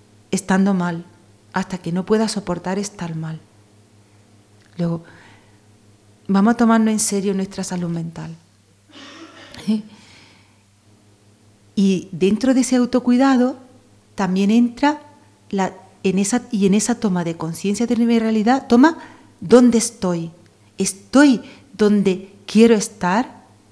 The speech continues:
¿Estoy donde me conviene estar? Esto, con, ¿de quién me rodeo? O sea, ¿quiénes son las personas que me aportan? Personas que me ayudan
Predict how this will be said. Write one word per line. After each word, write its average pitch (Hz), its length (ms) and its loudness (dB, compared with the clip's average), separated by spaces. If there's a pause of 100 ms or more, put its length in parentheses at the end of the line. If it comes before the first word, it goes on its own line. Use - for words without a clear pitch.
(380)
¿Estoy 220 460 0
donde 240 320 2
me 190 160 -4
conviene 180 520 0
estar? 190 580 -4 (1200)
Esto, 220 280 0 (200)
con, 202 360 0
¿de 202 140 4
quién 269 240 6
me 285 120 8
rodeo? 180 480 2
O 180 40 -6
sea, 175 240 -4 (320)
¿quiénes 277 280 4
son 262 160 4
las 240 140 2
personas 220 420 0
que 208 160 -4
me 185 140 2
aportan? 170 640 -6 (460)
Personas 208 480 -2
que 196 380 -4 (320)
me 196 100 -2
ayudan 202 400 2